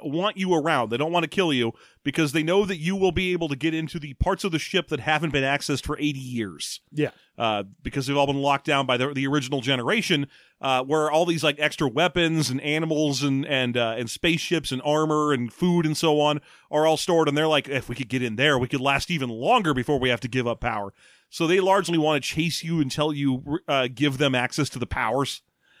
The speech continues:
Speaker 1: uh, that, that be at the center of the ship, otherwise known as the Ops Center.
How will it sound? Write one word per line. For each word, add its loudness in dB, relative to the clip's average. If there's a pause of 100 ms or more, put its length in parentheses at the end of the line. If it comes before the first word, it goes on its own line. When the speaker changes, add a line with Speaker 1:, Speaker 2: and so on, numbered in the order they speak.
(160)
Speaker 1:
uh, 0
that, -4
that -2
be 2
at -2
the -2
center 0
of -2
the -4
ship, -2
otherwise 0
known 0
as -4 (840)
the -8
Ops 0
Center. 0